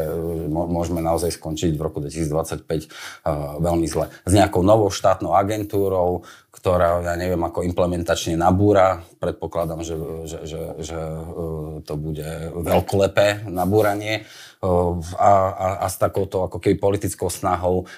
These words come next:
podviazať si, zloajálniť si nejakú časť občianskej spoločnosti práve cez tie dotačné schémy, e, ako sme o tom hovorili, to odmeňovanie poslušných. Alebo odmeňovanie nie poslušných, ale tých, ktorí nerobia problémy, tak.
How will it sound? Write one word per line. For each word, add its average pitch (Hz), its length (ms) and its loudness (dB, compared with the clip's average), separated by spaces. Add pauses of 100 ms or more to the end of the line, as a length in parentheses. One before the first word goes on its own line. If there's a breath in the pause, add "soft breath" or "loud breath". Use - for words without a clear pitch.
(120)
podviazať 104 640 4
si, - 160 -8
zloajálniť 95 720 2
si - 160 -10
nejakú 90 320 -4
časť 87 160 -4
občianskej 85 480 -10
spoločnosti 87 560 -6
práve 90 400 0
cez 85 240 -10
tie - 80 -6
dotačné 80 560 -6
schémy, 80 400 -8
e, 78 40 -20 (360 loud breath)
ako 80 400 -2
sme 82 160 -2
o - 20 -12
tom 76 140 -8
hovorili, 73 480 -8
to 82 160 -2
odmeňovanie 80 400 -2
poslušných. - 880 -12
Alebo 110 320 8
odmeňovanie 101 400 0
nie 131 160 2
poslušných, 131 560 2
ale 101 160 6
tých, 113 160 0
ktorí 107 160 0
nerobia 92 320 -2
problémy, 73 480 -10
tak. - 320 -20